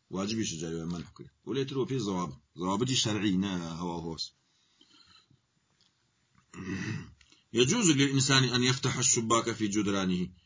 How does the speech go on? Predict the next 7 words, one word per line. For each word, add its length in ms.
ولكن 360
لو 220
كشف 400
به، 640
لو 140
كشف 340
به 460